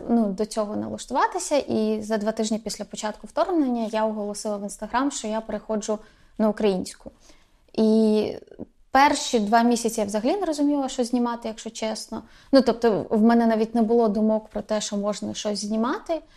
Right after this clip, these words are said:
А, чому? Тому що, ну, знімати в,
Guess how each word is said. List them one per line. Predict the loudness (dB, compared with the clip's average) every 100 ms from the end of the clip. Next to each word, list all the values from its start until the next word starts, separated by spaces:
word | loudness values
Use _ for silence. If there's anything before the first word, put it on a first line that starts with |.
| _ -20 -4
А, | -2 0 -2 -4 -4 -4 -4 -6 -10 _ _
чому? | 2 6 6
Тому | 6 4 2
що, | 0 0 0 0 -2 -12 _ _ _ _ _ _ 0
ну, | 2
знімати | 4 2 2 -2
в, | -4 -4 -2